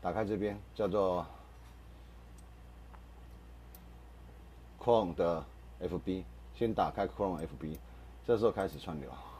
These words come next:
<coughs> 那确定要串流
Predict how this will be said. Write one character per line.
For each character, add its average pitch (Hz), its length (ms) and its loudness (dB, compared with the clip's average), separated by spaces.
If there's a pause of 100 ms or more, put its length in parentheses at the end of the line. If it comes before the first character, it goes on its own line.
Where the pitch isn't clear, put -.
(560)
<coughs> 151 300 8 (3500)
那 120 140 4
确 143 180 12
定 123 120 8
要 113 120 6
串 95 240 0
流 69 160 -2